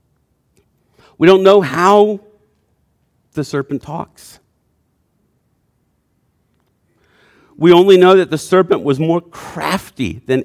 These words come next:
any other animal that God had created. That's a,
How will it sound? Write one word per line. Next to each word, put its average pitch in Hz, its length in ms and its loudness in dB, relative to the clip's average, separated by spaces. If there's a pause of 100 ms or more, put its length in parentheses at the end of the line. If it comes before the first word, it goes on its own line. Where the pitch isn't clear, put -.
any 151 280 -8
other 143 560 -6 (160)
animal 139 380 -4
that 117 180 -10
God 131 240 -8
had 143 160 -12
created. 170 480 -16 (2750)
That's 196 200 2
a, 185 160 2